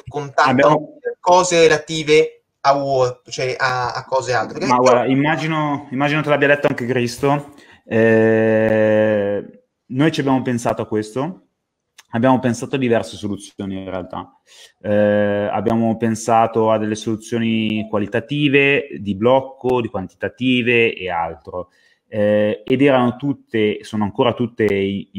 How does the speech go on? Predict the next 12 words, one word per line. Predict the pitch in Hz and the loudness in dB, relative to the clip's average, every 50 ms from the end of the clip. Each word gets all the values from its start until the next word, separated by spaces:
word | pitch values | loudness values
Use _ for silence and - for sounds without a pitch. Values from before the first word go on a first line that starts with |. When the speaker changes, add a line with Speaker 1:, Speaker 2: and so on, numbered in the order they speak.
| 107 - - - - - - - | -6 -6 -6 -10 -18 -20 -20 -18
Speaker 2:
in, | _ 95 95 92 98 95 92 90 85 82 | _ -12 -10 -10 -10 -10 -10 -10 -10 -8
in | 101 101 98 | -6 -2 0
mente, | 104 117 127 127 - 101 | 2 2 2 0 0 -4
diciamo, | 101 - - 117 107 104 104 | -6 -4 -2 -2 -2 0 0
nella | 104 101 98 | -2 -2 -2
mente | 98 107 113 110 104 - 107 | 0 0 0 0 0 0 0
anche | 104 101 98 - 101 | 0 -2 -2 -4 -6
degli | 95 98 98 | -6 -6 -4
sviluppatori | 90 98 98 98 95 - 104 - 113 104 101 | -4 -4 -4 -4 -2 -2 -2 0 0 0 0
in | 98 98 | 0 0
lavorazione, | 104 98 104 107 107 107 - - - 107 98 95 98 104 113 117 - _ _ _ _ _ _ _ _ _ _ _ | 0 0 0 0 0 0 -2 -4 -4 -4 -4 -2 -2 -4 -4 -4 -6 _ _ _ _ _ _ _ _ _ _ _
nell'eventualità | - 113 139 165 180 175 165 151 139 127 123 131 127 117 - 131 131 123 127 123 - 123 113 110 117 135 143 - - _ | 0 2 4 6 6 6 6 4 4 4 4 4 2 2 2 2 4 4 2 2 2 2 4 4 2 0 -2 -4 -12 _